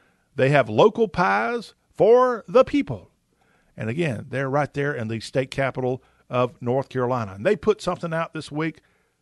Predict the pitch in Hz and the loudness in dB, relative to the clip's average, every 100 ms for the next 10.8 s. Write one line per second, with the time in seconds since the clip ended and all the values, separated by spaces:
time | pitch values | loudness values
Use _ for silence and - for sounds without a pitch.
0 | _ - 170 165 127 - 170 170 180 170 | _ -6 -4 -4 -6 -4 0 2 0 -4
1 | 113 95 - 170 165 151 170 165 165 165 | -8 -12 -4 -2 -2 -2 -2 -2 -4 -10
2 | _ _ _ 127 156 175 156 113 135 - | _ _ _ -2 0 0 -4 -6 -10 -10
3 | - 143 165 135 139 147 143 147 156 147 | -2 -2 0 -2 -2 -2 -2 -2 -6 -8
4 | 135 127 - 156 160 160 160 - 160 123 | -8 -8 -4 -2 -2 -4 -8 -2 -2 -2
5 | - 117 110 107 - - _ _ _ _ | -6 -6 -4 -8 -12 -20 _ _ _ _
6 | - 135 123 135 143 139 - _ _ - | 2 2 2 -2 -4 -4 -12 _ _ 0
7 | 143 135 147 139 - 156 151 - 160 - | 0 0 -6 -4 2 4 4 -2 -6 -4
8 | 170 180 _ _ _ _ 143 143 139 - | -8 -8 _ _ _ _ 0 0 0 -4
9 | 139 113 185 208 180 185 185 175 - 180 | -10 -4 -2 0 -2 -2 -4 -6 -2 -2
10 | 180 175 143 - 156 110 104 | 0 -4 -4 -2 -2 -2 -10